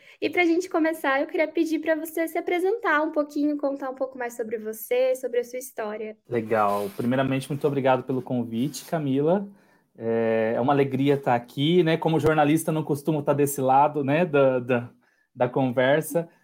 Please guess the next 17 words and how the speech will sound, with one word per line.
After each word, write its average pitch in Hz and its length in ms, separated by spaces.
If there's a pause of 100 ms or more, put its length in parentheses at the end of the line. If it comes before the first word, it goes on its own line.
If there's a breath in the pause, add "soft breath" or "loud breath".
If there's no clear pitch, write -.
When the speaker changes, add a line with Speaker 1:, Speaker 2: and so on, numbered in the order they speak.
(220 soft breath)
Speaker 2:
mas 123 300
acho 143 160
bastante 147 320
importante 135 460
a - 20
gente 120 180
poder 127 220
conversar 123 320
um 117 60
pouquinho 120 240
sobre 120 240
comunicação. 120 720
Então, 135 160
meu 123 80
nome 120 220
é - 20
Alisson, 175 680